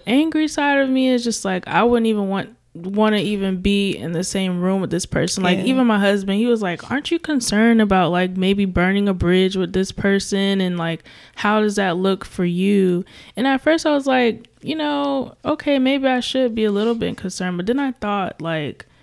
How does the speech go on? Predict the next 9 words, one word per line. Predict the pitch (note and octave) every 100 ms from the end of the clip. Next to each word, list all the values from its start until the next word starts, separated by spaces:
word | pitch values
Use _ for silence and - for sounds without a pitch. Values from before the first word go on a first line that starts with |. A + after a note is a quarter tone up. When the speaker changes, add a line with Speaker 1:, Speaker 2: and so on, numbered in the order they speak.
| _ _ _ _ _
Speaker 1:
I | F#3+ G#3
don't | G3 A3+ C4 F#3+
want | G3 G#3 F#3+
to, | - - G#3+ G3 G3 F#3+ F#3 F3+ F#3 _ _ _ _ _ _ _ -
I | B3+
don't | D#4+ C4 F#3+
want | F#3+ B2+
to, | - F#3+ F#3 F3+ F3 - _ _
like, | - E3+ E3+ -